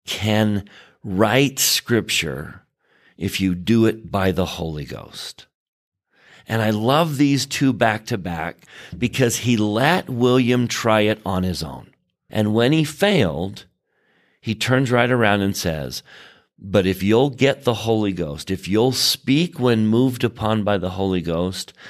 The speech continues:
then what you write can be scripture." Now, not canonized scripture that we're gonna print in the Doctrine and Covenants,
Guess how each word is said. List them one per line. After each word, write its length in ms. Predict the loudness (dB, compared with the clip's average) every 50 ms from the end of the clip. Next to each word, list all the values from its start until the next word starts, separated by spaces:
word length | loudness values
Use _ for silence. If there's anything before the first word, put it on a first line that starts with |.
| -20 -20 -20 -20 _ -8
then 640 | -6 -4 0 2 2 4 4 4 2 2 2 2 2
what 240 | 2 2 0 0 -2
you 260 | -2 0 0 2 2
write 680 | 2 2 2 2 2 0 -6 -10 -12 _ -14 -14 -14 -16 _ _ _ _ _ _ _
can 240 | -4 -2 -2 0 0
be 120 | -2 -4
scripture." 420 | -4 -4 -4 -6 -6 -6 -8 -8 -6
Now, 180 | -4 -2 -2 0
not 340 | 0 2 2 0 0 -2
canonized 600 | 0 0 2 2 2 4 4 4 4 4 2 0 0
scripture 400 | 0 0 0 0 2 0 0 2
that 140 | 2 2 0
we're 140 | 0 0
gonna 160 | 0 -2 -4 -4
print 340 | -2 0 0 2 2 2
in 100 | 2 2
the 80 | 2 2
Doctrine 420 | 2 2 2 2 0 -2 -4 -4
and 100 | -2 0
Covenants, 640 | 2 2 2 2 2 -2 -4 -4 -6 -6 -8 -10 -14